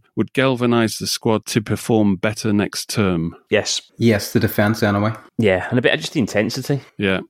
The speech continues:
Speaker 1: they realise that it feels better to win and not get beat and, uh, get beat cheaply, I think.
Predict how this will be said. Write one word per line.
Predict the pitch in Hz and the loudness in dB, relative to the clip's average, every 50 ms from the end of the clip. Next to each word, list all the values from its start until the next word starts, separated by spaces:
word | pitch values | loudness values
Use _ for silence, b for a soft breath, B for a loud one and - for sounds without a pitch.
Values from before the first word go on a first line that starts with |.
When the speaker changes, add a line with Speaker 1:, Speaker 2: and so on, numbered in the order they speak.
| _ - | _ -2
Speaker 1:
they | 120 120 | -2 2
realise | 123 139 131 123 117 113 107 107 101 - | 4 4 4 4 4 4 2 2 0 -2
that | - 117 101 | -2 0 0
it | 98 - - | 0 0 -2
feels | - - 123 113 101 92 - | -2 0 2 2 2 0 -2
better | - 104 98 95 87 | -2 -2 -2 0 -2
to | - - 95 | -2 -4 -4
win | 90 104 104 98 95 92 92 - | 0 2 2 4 4 4 2 0
and | - - - 95 92 90 87 95 | -4 -6 -2 0 2 2 4 4
not | 101 - - | 2 0 0
get | - 101 - - - | -2 -4 -6 -4 -2
beat | 95 92 90 87 - - | -2 0 0 -2 -4 -6
and, | - 92 90 87 85 82 - | -4 -2 -2 0 -2 -2 0
uh, | 98 90 85 85 87 - - - - | 0 2 2 0 0 -4 -8 -14 -8
get | - - - - | -6 -6 -4 -2
beat | 98 90 85 | -2 -2 -2
cheaply, | - - 113 104 107 - - 92 85 | -2 -4 -2 -4 -4 -6 -6 -8 -8
I | 87 | -8
think. | - - 92 95 104 - - - | -10 -10 -8 -8 -8 -10 -14 -20